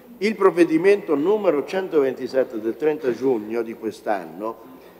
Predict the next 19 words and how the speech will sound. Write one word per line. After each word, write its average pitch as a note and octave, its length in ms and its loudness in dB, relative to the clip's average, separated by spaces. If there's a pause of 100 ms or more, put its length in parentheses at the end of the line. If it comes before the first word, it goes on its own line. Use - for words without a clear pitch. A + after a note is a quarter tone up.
(160)
concernente E3+ 840 2
i D3+ 100 6
criteri D3 680 0
per C#3+ 240 2
la C#3 120 2
definizione C#3 580 -2
del B2+ 180 -2
contingente C#3+ 720 -2
organico B2+ 760 -2 (460)
dei C3+ 180 6
dirigenti C#3 600 0
scolastici C3 760 0
e A#2+ 40 0
dei A#2+ 160 2
direttori B2+ 640 0
dei A#2+ 120 -4
servizi B2 460 -4
generali A#2+ 420 -2
amministrativi, A2 760 -8